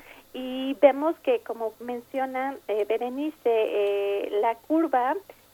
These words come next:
eh, tiene otro, otra evolución en Hong Kong. Esta ley, eh, la iniciativa de ley que la Asamblea Popular Nacional ha... Ha aprobado,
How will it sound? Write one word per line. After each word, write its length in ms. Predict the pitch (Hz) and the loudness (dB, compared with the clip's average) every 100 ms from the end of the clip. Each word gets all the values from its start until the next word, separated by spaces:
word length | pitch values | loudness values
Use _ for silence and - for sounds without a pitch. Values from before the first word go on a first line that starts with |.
| - | -6
eh, 320 | 202 196 190 - | -2 -2 -6 -4
tiene 380 | 247 233 269 269 | -2 -2 0 0
otro, 960 | 269 277 285 277 254 214 202 196 - | 0 2 2 4 2 0 0 -2 -4
otra 320 | 226 220 269 269 | -2 -2 -2 -4
evolución 720 | 254 233 208 202 320 359 285 | -2 -4 -4 -4 0 0 0
en 100 | 226 - | -6 -4
Hong 220 | 202 202 | -6 -6
Kong. 240 | - 196 196 - - - | -6 -6 -6 -14 -20 -6
Esta 500 | - 254 - 254 214 - | -2 -2 2 4 4 2
ley, 440 | 240 240 262 339 427 - | -4 -2 2 2 0 -4
eh, 460 | 220 240 - - - | -4 -2 -4 -8 -8
la 180 | 208 220 | -4 -4
iniciativa 760 | 233 240 - 233 254 277 285 | -4 -8 -4 -4 -4 -2 0
de 100 | 269 | 0
ley 280 | 247 247 254 | 0 0 -2
que 140 | - 240 | -2 -6
la 100 | 214 | -6
Asamblea 360 | - 214 226 | -6 -6 -4
Popular 540 | 226 240 - 226 226 226 | -4 -8 -4 0 0 -2
Nacional 800 | 233 233 240 233 233 240 240 214 | -6 -6 -8 -4 -2 0 0 -2
ha... 260 | 226 226 226 - - - - - - | -2 -2 -4 -8 -20 -20 -20 -12 -4
Ha 420 | 214 208 208 214 | 0 0 0 0
aprobado, 960 | - 208 196 190 226 330 320 233 330 | 0 -2 -2 0 2 2 2 -2 -4